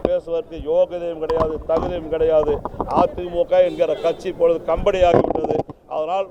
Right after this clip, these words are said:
உண்மையான அ தி மு க தொண்டர்கள் மரியாதைக்குரிய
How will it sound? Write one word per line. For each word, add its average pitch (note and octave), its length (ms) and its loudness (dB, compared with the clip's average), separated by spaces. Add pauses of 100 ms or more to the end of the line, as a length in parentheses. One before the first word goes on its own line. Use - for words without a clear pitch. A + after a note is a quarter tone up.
(120)
உண்மையான F#3 560 -4 (140)
அ F#3 40 0 (100)
தி F3+ 80 -10
மு F3 120 -10
க F3 160 -2 (120)
தொண்டர்கள் F3+ 460 0 (480)
மரியாதைக்குரிய F3 760 2